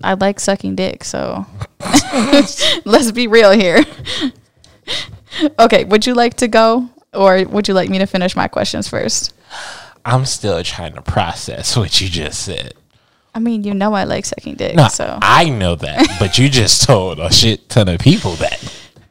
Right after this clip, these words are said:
Speaker 1: Well,
Speaker 2: I mean,
Speaker 1: happy
Speaker 2: I,
Speaker 1: Friday.
Speaker 2: I'm not, like, motherfuckers know what they do.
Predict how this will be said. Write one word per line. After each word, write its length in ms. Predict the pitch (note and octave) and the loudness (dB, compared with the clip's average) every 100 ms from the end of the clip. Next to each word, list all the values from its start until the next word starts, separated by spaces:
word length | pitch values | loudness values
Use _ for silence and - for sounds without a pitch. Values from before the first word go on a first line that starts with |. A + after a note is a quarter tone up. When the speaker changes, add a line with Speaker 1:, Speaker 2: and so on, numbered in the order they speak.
| - | -6
Speaker 1:
Well, 380 | G3+ A3+ B3+ B3 - - - - _ _ _ _ _ _ _ _ _ - | 2 2 2 -2 -10 -20 -20 -20 _ _ _ _ _ _ _ _ _ -4
Speaker 2:
I 80 | D#4+ | 2
mean, 240 | B3 F3+ | 4 4
Speaker 1:
happy 240 | G#2+ C#3+ - | 2 2 2
Speaker 2:
I, 40 | |
Speaker 1:
Friday. 380 | - B1 - B2 | 2 -2 -4 -4
Speaker 2:
I'm 120 | C#3 | -4
not, 160 | C#3 D#3+ | -2 0
like, 140 | D#3+ | 2
motherfuckers 560 | A#3+ C4+ G#3+ B2 A2 F#2 | 2 0 0 0 0 0
know 240 | F2+ D2 | 0 -2
what 220 | E2 F#2 | -4 -6
they 140 | E2+ D#2+ | -4 -6
do. 240 | D2 D2 | -6 -10